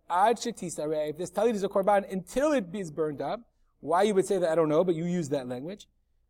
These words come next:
"Ein lehem pidyon." Then it's not redeemable. "Ein lehem pidyon" means that, if you look at the Bartenura, "Hamaot nitfasim b'kedusha." So let's say you say, "Okay,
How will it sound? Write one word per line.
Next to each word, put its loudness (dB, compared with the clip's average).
"Ein 4
lehem 6
pidyon." 2
Then 6
it's -4
not 2
redeemable. 4
"Ein 4
lehem 6
pidyon" 0
means -2
that, 0
if -10
you -4
look 0
at -4
the -2
Bartenura, -2
"Hamaot 4
nitfasim -2
b'kedusha." -4
So -6
let's 4
say 2
you 0
say, 0
"Okay, 0